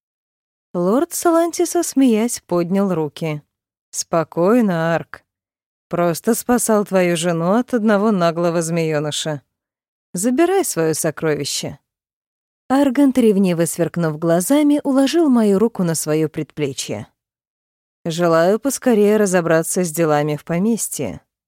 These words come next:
поклонился мне напоследок Террент. "Не волнуйтесь, я буду присматривать за вашим мужем". Когда мы отошли подальше, я попросила Райделя вернуться домой,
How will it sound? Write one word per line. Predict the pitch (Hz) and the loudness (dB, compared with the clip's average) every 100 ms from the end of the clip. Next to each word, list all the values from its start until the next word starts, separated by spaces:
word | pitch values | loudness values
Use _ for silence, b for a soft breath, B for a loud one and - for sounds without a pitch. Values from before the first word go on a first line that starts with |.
| _ _ _ _ | _ _ _ _
поклонился | 175 - 170 190 247 - 170 | -6 -2 0 0 0 -2 -2
мне | 170 | -2
напоследок | 185 151 147 - 151 151 151 - | -2 -4 -8 -4 -4 -4 -8 -12
Террент. | - 165 135 117 - _ _ _ _ _ 170 | -10 -8 -10 -16 -20 _ _ _ _ _ -4
"Не | 170 | 0
волнуйтесь, | 160 160 160 165 208 - 330 - | 2 0 0 -2 -2 -4 -6 -6
я | 165 147 147 151 | -4 -2 0 0
буду | 202 233 269 | -2 -2 -2
присматривать | 294 277 - 156 170 190 170 151 - - _ _ _ - | -2 -2 -2 0 0 0 -2 -2 -4 -10 _ _ _ -10
за | 175 165 160 | -4 2 2
вашим | 147 143 - 156 | 2 -2 -4 -4
мужем". | 151 143 143 143 - 139 _ _ _ _ _ _ _ _ _ _ _ _ _ _ | -4 -4 -4 -6 -10 -14 _ _ _ _ _ _ _ _ _ _ _ _ _ _
Когда | 202 196 294 | -6 0 2
мы | 294 240 | 2 2
отошли | 185 - 180 | 0 -2 -4
подальше, | 160 170 214 214 - 180 170 _ _ _ - | -2 -2 -2 -2 -4 -6 -8 _ _ _ -4
я | 262 | -4
попросила | 254 208 170 - 180 170 | -2 -4 -4 -2 -2 0
Райделя | 175 190 170 160 | 0 0 0 -2
вернуться | 156 160 165 - 180 | -2 -2 -4 -4 -4
домой, | 185 220 196 147 | 0 0 0 -4